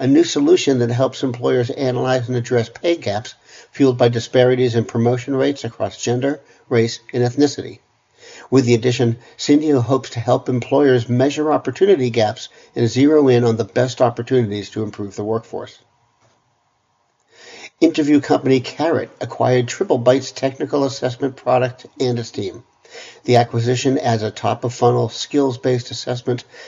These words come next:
to Carrot's suite of interviewing cloud offerings. That will help organizations identify and hire technology professionals more quickly, more accurately,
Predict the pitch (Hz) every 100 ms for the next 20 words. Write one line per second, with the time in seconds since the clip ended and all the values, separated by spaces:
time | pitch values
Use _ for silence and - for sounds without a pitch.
0 | - 123 120 131 135 - - 143 143 117
1 | 120 143 131 123 131 127 - 135 131 101
2 | 95 - - 117 - _ _ _ - -
3 | _ 127 - 151 113 123 120 - 131 123
4 | 120 107 120 113 120 113 110 113 120 120
5 | 123 127 123 110 135 175 117 120 _ _
6 | _ - 107 120 131 135 135 123 117 123
7 | 120 120 120 117 117 - - - 202 -
8 | _ - - 110 120 123 - 143 143 143
9 | 123